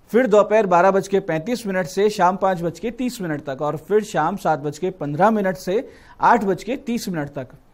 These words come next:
ये तीनों कालखंड बाकी सारे दिन की अपेक्षा ज़्यादा शुभ योग कारक है, तो अच्छे अच्छे एफर्ट्स करें, कोई बिजनेस डील करें, रिश्ते की बात चलाएं,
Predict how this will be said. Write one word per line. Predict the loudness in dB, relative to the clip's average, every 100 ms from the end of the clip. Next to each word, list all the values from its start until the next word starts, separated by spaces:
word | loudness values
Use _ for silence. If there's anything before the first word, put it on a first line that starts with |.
| _ _ _ -16 -12
ये |
तीनों | -6 0 2 4
कालखंड | 6 6 4 0 -2
बाकी | 2 2 2 0
सारे | 2 4 2
दिन | 0
की | 0
अपेक्षा | -2 -2 -4 -4
ज़्यादा | -4 -2 -2
शुभ | -2 -4 -4
योग | -4 -2
कारक | 2 2 0
है, | -2 -2
तो | -2
अच्छे | -4 -4
अच्छे | -4 -2
एफर्ट्स | -4 0 -2 0
करें, | -2 -2 -4 -10 -20 -16
कोई | -12
बिजनेस | -10 -6 -4 -4
डील | -4 -6
करें, | -2 -2 -2
रिश्ते | -4 -6 -8
की | -6 -4
बात | 0 -2 -2
चलाएं, | -2 -2